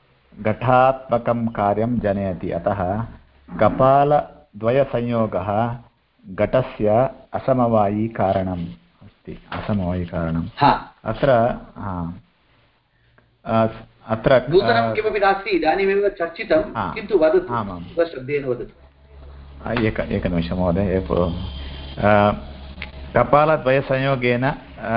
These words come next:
Speaker 1: क-, कपालद्वयसंयोगः घटं प्रति असमवायकारणं कि-, अ, कथं भवति इति,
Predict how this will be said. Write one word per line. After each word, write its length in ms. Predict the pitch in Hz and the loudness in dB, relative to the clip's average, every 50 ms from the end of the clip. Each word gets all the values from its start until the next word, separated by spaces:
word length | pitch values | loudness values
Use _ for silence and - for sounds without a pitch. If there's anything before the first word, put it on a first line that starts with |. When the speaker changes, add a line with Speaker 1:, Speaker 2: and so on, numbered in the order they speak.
| 113 - 113 110 110 - - - | -2 -2 -2 -4 -4 -6 -8 -8
Speaker 1:
क-, 140 | - - 104 - | -8 -8 0 0
कपालद्वयसंयोगः 1600 | 127 123 - 143 151 165 170 170 160 - 110 104 123 131 143 147 120 113 131 135 - - 127 139 147 147 139 131 135 120 131 131 | 0 2 4 4 4 4 4 2 0 0 -2 -2 -2 0 2 2 2 2 2 0 0 -2 -2 0 2 2 2 4 2 2 2 0
घटं 360 | 120 110 156 151 147 143 143 139 | 0 0 0 0 2 0 0 -2
प्रति 460 | - 135 123 127 139 139 135 - - | -2 -4 -2 -2 -4 -6 -6 -4 -6
असमवायकारणं 840 | - - - 143 139 139 139 139 131 117 131 120 117 117 117 113 107 | -4 0 0 0 2 4 4 4 2 2 2 0 2 0 0 -2 -4
कि-, 420 | 104 - - - - 117 - - - | -6 -8 -12 -8 -8 -8 -6 -4 -4
अ, 100 | 110 110 | -4 -4
कथं 340 | - - 117 110 127 123 107 | -2 -2 0 0 0 2 2
भवति 280 | 95 98 101 - 104 | 2 2 2 0 0
इति, 440 | 101 101 - - 92 92 98 120 143 | -4 -6 -6 -6 -6 -4 -4 -4 -6